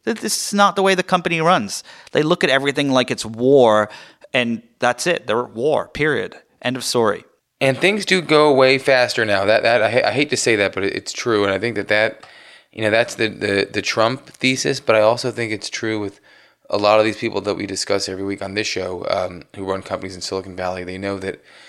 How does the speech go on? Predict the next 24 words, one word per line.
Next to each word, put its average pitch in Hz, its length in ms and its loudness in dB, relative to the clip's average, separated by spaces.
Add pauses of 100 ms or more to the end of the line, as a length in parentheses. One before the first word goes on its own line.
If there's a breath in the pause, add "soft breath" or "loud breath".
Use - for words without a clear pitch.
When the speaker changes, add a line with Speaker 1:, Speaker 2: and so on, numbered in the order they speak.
(380 loud breath)
Speaker 2:
everyone 139 340 2
gets 127 200 -2
their 120 140 -2
time 117 320 -4
in 113 80 -6
the 107 80 -4
barrel, 104 580 2
but 98 140 -6
if 95 100 -8
you 101 80 -6
just 107 240 -4
sort 107 180 0
of 98 240 -6 (540 loud breath)
gird 113 240 0
your 107 140 2
loins 101 440 -2
and 92 120 -12
keep - 200 -12
your 98 100 -6
mouth 98 280 0
shut 95 320 -2
and 92 140 -14
just 90 160 -12
smile, 98 640 -2